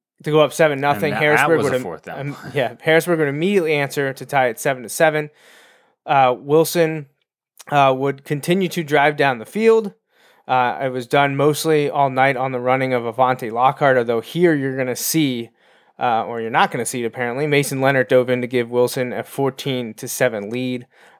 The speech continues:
Speaker 1: Um, I don't, ignore the score at the top because that was wrong. Uh, I, it was never thirty-three to fourteen. I'm not really sure where that came from. Um,
Speaker 2: It's n-
Speaker 1: forty to twenty-two. Okay, so yeah, completely ignore the score at the top. Huddle is completely wrong.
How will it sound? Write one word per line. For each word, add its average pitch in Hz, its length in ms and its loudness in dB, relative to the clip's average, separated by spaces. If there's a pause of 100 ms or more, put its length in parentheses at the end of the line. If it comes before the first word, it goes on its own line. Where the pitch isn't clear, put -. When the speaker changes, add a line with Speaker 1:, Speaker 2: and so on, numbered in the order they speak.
Speaker 1:
Um, 110 440 -6
I - 120 -6 (240)
don't, 160 360 4
ignore 160 360 2
the 180 80 0
score 147 240 2
at 139 80 0
the 127 80 -6
top 123 320 0
because 120 240 -6
that 117 200 2
was 120 160 -6
wrong. 110 380 -6 (640)
Uh, 110 400 -2
I, 110 160 -14
it 117 120 -10
was 127 120 -2
never 127 320 4
thirty-three 135 580 0
to 120 60 -4
fourteen. 113 680 -8
I'm 123 100 -12
not 110 180 -2
really 110 180 -2
sure 104 200 -6
where 101 80 -6
that 101 180 -6
came 104 200 -12
from. 170 280 -10 (580)
Um, 110 440 0 (560)
Speaker 2:
It's - 260 -20
n- 101 60 -12
Speaker 1:
forty 202 360 4
to 202 80 -8
twenty-two. 202 420 2
Okay, 139 280 4
so 135 240 2
yeah, 131 240 4
completely 190 640 0
ignore 120 300 0
the 104 80 -8
score 107 260 -4
at 98 60 -6
the - 80 -18
top. 107 380 -4
Huddle 120 280 -2
is 110 140 -4
completely 123 460 -6
wrong. 95 340 -12